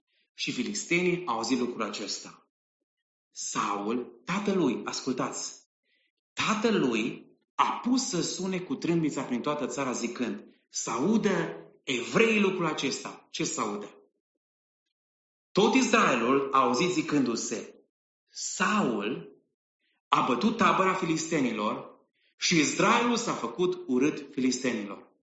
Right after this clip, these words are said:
Și poporul a fost adunat la Saul în Gilgal. Până nouă ne spune versetul doi că Ionatan, fiul lui, a bătut pe filisteni.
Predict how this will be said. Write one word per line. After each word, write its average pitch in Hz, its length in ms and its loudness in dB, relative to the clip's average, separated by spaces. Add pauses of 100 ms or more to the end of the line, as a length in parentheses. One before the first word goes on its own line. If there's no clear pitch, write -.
(240)
Și - 160 -4
poporul 220 400 2
a 180 60 4
fost 165 220 -2
adunat 123 320 -2
la 107 100 -2
Saul 151 500 -4
în 123 140 -2
Gilgal. 107 560 -8 (680)
Până 170 200 -2
nouă 143 200 2
ne 135 100 2
spune 131 280 -2
versetul 113 500 -2
doi 104 420 -4 (200)
că - 140 -10
Ionatan, 113 600 -4
fiul 120 420 -2
lui, 165 220 0
a 101 40 -4
bătut 107 300 -6
pe 107 80 -10
filisteni. - 600 -16